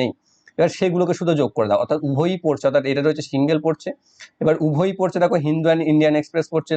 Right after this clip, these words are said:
থার্টি টু, আবার এদিকে হিন্দু and Time and, Times of India পড়ছে থার্টিন, আর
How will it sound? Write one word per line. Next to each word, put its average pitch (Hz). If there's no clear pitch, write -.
থার্টি 131
টু, 139
আবার 156
এদিকে 156
হিন্দু 156
and 156
Time 139
and, 151
Times 147
of 143
India 139
পড়ছে 143
থার্টিন, 143
আর 127